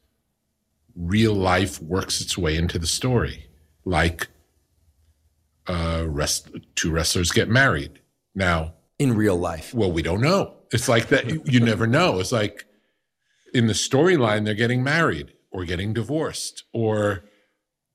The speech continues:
Speaker 1: best friends turn on each other. And it could be part of the story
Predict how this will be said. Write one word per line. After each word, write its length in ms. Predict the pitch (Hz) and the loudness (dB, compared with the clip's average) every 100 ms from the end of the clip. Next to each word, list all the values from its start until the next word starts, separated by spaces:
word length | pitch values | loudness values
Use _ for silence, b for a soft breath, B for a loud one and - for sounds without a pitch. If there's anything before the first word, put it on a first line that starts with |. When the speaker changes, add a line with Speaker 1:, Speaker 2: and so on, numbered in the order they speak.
| _ _ - | _ _ -18
Speaker 1:
best 440 | 90 101 87 - | -8 -2 -2 -2
friends 640 | - 131 151 127 92 80 - | -2 0 2 2 -2 -4 -6
turn 340 | - 131 156 | -6 -2 0
on 160 | 123 82 | 0 -2
each 180 | 76 | -6
other. 280 | 92 76 - - _ _ _ _ _ _ _ _ _ _ _ _ _ _ _ | -8 -8 -14 -20 _ _ _ _ _ _ _ _ _ _ _ _ _ _ _
And 540 | 98 92 87 85 80 - _ _ _ _ _ _ _ _ - | -4 0 0 0 -4 -8 _ _ _ _ _ _ _ _ -14
it 200 | 90 - | -14 -10
could 200 | - 110 | -4 -2
be 120 | 170 | 0
part 220 | 185 101 85 | 0 0 0
of 60 | |
the 60 | 82 | -4
story 600 | - 85 80 101 123 120 | -6 -4 -2 -2 -4 -8